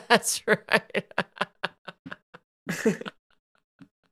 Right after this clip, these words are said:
What's funny is we made f-, so much fun of the,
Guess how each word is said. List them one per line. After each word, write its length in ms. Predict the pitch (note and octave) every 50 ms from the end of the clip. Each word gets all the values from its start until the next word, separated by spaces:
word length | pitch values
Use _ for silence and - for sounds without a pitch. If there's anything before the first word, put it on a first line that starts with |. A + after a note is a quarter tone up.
| _ _ _ _ _ _ _ _ _ _ _ _ _ _ _ _ _ _ - - - - - - - - G4+ - - - - - - _ _ - - - _ _ _ _ _ _ _ _ _ _ _ _ _ _ _ - - F#3 G3 G3+ G#3 F3
What's 200 | - B3 C4+ -
funny 240 | C#4 C#4+ D4 D#4+ D#4
is 140 | C4+ G#3+ G#3+
we 200 | A3+ C4 C#4 C4+
made 240 | B3 A#3+ A#3 A#3+
f-, 200 | A#3 - - - -
so 460 | - - - - - G#3 G#3+ A#3 B3
much 340 | B3+ A#3+ A3 G3+ F#3+ - -
fun 420 | - - - A3+ A#3+ A#3 A3 G3+ F3
of 320 | D3+ D#3 C#3 C3 A#2 -
the, 280 | C#3+ D3+ D3 C#3+ C3+